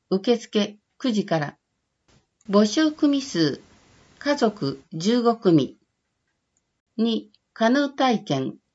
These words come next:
十三時から十五時三十分。募集組数、家族十二組。対象、市内在住または市内通勤、通学者とその家族。参加費、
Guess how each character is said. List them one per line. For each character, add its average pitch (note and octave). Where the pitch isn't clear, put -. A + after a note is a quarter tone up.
十 D4
三 D4
時 G#3
か D#3+
ら D3+
十 B3
五 C#4
時 E3
三 G#3+
十 G3+
分。 B2
募 A3
集 D4
組 C#4
数、 D#3
家 C#4+
族 G3+
十 G3
二 A#3
組。 D#3
対 B3+
象、 A3
市 -
内 A#3+
在 A3
住 G3
ま G#3+
た A3
は F#3
市 -
内 C4+
通 B3+
勤、 C3+
通 C4+
学 C4
者 F#3
と D#3+
そ G3
の G#3
家 G#3
族。 -
参 C#4+
加 C4+
費、 A3+